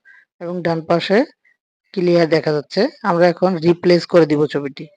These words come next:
রিপ্লেসে ক্লিক করলে আমাদের ছবিটি হয়ে যাবে।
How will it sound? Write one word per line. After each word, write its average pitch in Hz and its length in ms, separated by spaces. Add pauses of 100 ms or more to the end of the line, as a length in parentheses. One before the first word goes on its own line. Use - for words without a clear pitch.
(760)
রিপ্লেসে 185 580
ক্লিক 175 360
করলে 175 420 (500)
আমাদের 165 260
ছবিটি 170 520 (480)
হয়ে 170 140
যাবে। 151 260